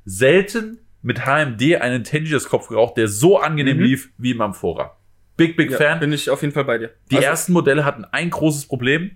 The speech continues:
Speaker 1: Das Funnelloch war oft zu hoch.
Speaker 2: Mhm.
Speaker 1: Dasselbe wie beim Khalifa. Dadurch lag die Smokebox zu sehr auf dem Funnelloch auf und der Durchzug war rip.
Speaker 2: Genau.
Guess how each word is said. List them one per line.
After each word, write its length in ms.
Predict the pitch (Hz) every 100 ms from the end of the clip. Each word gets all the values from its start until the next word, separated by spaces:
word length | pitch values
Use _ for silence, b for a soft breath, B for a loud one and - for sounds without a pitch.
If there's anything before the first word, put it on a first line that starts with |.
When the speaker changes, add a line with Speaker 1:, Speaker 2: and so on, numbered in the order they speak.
| -
Speaker 1:
Das 160 | 120
Funnelloch 500 | - 143 156 143 139 127
war 80 | 120
oft 240 | 131 -
zu 240 | - 156
hoch. 260 | 135 147 127
Speaker 2:
Mhm. 120 | 139
Speaker 1:
Dasselbe 360 | 156 220 135 131
wie 80 | 117
beim 220 | 123 123
Khalifa. 500 | 117 113 151 175 170
Dadurch 400 | 120 123 123 120
lag 200 | 117 -
die 100 | 113
Smokebox 580 | - 131 139 143 139 -
zu 140 | 156
sehr 160 | 139 131
auf 100 | 110
dem 180 | 113
Funnelloch 380 | - 131 127 113
auf 220 | - 139
und 80 | 135
der 80 | 104
Durchzug 400 | 117 160 165 165
war 140 | 165 170
rip. 100 | 180
Speaker 2:
Genau. 260 | 135 98